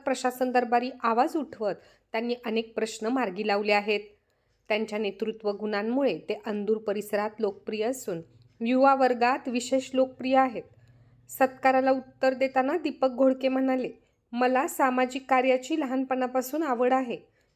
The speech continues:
गेल्या अनेक वर्षांपासून मी भाजपाचे आमदार राणा जगजितसिंह पाटील यांच्या मार्गदर्शनाखाली कार्यरत आहे. पक्षाने मला संधी दिली तर मी येणाऱ्या जिल्हा परिषद निवडणुकीच्या आखाड्यात उतरायला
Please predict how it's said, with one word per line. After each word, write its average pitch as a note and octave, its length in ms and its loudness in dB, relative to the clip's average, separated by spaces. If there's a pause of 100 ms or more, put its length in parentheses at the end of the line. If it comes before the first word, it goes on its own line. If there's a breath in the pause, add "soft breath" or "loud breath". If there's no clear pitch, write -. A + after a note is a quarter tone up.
(100)
गेल्या B3 240 2
अनेक A#3+ 300 0
वर्षांपासून A#3 680 0
मी C#4+ 160 -2
भाजपाचे C4 680 -4
आमदार B3 480 0
राणा A#3 400 -2
जगजितसिंह C#4+ 680 -4
पाटील B3 360 -2
यांच्या A3+ 280 0
मार्गदर्शनाखाली A3 960 -4
कार्यरत G#3+ 560 -2
आहे. A3+ 420 -4 (420)
पक्षाने A3 420 -2
मला G#3+ 260 -2
संधी G#3+ 420 -2
दिली C4 240 -2
तर C4+ 200 2
मी C4 160 0
येणाऱ्या C4+ 320 2
जिल्हा C#4 320 -2
परिषद E4+ 420 -2
निवडणुकीच्या G#3+ 600 -2
आखाड्यात G#3+ 420 -2
उतरायला A#3+ 400 0